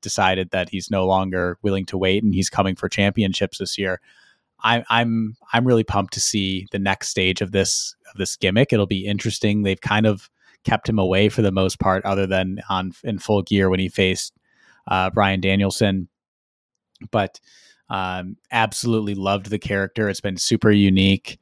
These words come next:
And, um, you know, I, I was sad when he lost the title, but I think that he lost it to the right person at the right time, really, especially being in Brody's hometown, getting,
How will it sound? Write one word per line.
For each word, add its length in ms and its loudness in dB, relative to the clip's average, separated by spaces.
And, 640 -4
um, 580 -10
you 100 -10
know, 160 -8
I, 280 -4
I 140 -2
was 180 -2
sad 360 2
when 180 -2
he 320 0
lost 460 0
the 80 -2
title, 640 2
but 120 4
I 120 2
think 360 -4
that 320 2
he 240 -2
lost 420 4
it 100 -2
to 80 -2
the 100 2
right 220 2
person 380 2
at 120 -2
the 80 -2
right 200 0
time, 340 0
really, 300 2
especially 480 0
being 320 0
in 120 0
Brody's 380 -2
hometown, 540 -2
getting, 320 -4